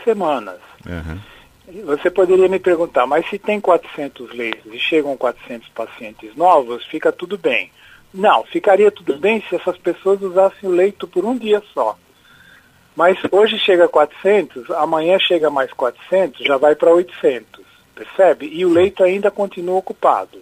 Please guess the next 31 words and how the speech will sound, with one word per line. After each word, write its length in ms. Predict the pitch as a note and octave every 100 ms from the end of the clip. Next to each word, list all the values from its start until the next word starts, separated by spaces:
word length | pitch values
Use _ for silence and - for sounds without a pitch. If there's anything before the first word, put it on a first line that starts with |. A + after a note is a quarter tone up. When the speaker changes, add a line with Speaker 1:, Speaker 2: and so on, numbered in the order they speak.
| _ _ _ _ _ - _ _ _ _ -
Speaker 1:
Então, 540 | D#3 - A#3+ D#3+ B2+ -
sim, 180 | G3+ E3+
o 100 | C3+
Estado 460 | C3+ - G3+ A3 F3+
precisa 380 | - F3 D3+ C#3+
pre-, 200 | D3 C3+ -
se 80 | C#3
preparar 720 | - B2+ A#2 A2+ F3 E3+ - _ _ _
pra 180 | - D3
ampliar 420 | D#3 - F#3 F#3+
muito 480 | F#3 F3 A#3+ A#3+ -
a 40 | C3+
sua 180 | - D#3
capacidade 640 | D#3 - D#3 - D#3 E3
de 60 | F#3
atendimento. 720 | F3+ G3+ A#3 F#3+ A2 F#2 - -
Speaker 3:
Além 220 | C3+ F#3+
dos 140 | G3
Speaker 1:
Por- 20 | -
Speaker 3:
seiscentos, 560 | D3 D3+ E3+ F#3 C3
considerado 680 | C3+ C3 B2 A#2+ A#2+ C3+ A#2
um, 500 | A2+ G2 G#2 G#2+ F#2+
uma 200 | G#2+ A2+
referência 800 | G2+ C#3+ C#3+ - A2+ C3 F#3 -
importante 720 | A#2 - G2 - - E3 -
pra 160 | G#2 A2
garantir 520 | G#2+ B2+ G2+ - B2
esse 220 | A2+ - G2+
conforto, 600 | F#2+ F#2 D#3 F3 - G#2+
doutor 300 | F#2+ - F#2+
Eduardo? 460 | F#2 E2 - F#2+